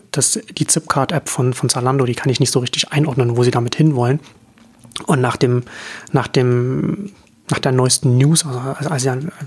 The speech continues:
einen weiteren Shop eingebunden ha-, einen weiteren lokalen Laden, äh, hier in Berlin eingebunden haben, habe ich mir dann so ein bisschen so gedacht, dass, dass sie vielleicht mit Zipcard,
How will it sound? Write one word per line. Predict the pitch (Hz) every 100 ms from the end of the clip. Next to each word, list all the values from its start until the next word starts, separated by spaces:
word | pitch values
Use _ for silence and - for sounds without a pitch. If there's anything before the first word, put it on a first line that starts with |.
| -
einen | 208 180 165 160 131
weiteren | 127 139 127
Shop | - - -
eingebunden | - 170 147 160 156 156
ha-, | 147
einen | 131 139 139
weiteren | 127 127 123 127 - - - - - -
lokalen | 147 - 135 143 131
Laden, | 117 139 156 156
äh, | - 139 131
hier | 151
in | 135
Berlin | 135 139 147
eingebunden | 151 - 147 147
haben, | 139 135 139 - - - - - -
habe | 143
ich | 143
mir |
dann | 160
so | 139
ein |
bisschen | 135 - 156
so | 131
gedacht, | 135 - - - - - -
dass, | 131 - - _ -
dass | - 135
sie | 139
vielleicht | - 131 123
mit | 131 -
Zipcard, | 175 - 170 156